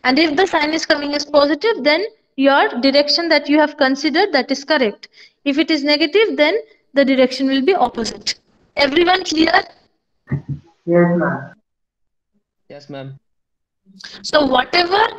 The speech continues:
Speaker 1: sign you take, me-, sorry, whatever direction of current you take,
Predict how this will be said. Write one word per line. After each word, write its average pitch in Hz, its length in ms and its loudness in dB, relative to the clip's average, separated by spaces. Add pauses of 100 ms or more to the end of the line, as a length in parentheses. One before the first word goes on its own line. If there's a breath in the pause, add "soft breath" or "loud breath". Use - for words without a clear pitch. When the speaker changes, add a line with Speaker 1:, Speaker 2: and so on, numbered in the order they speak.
(240)
Speaker 1:
sign 320 480 2
you 359 280 2
take, 311 360 0
me-, 277 180 0
sorry, 254 300 0
whatever 240 340 0
direction 320 540 0
of 381 160 -2
current 311 340 0
you 311 160 2
take, 269 420 -2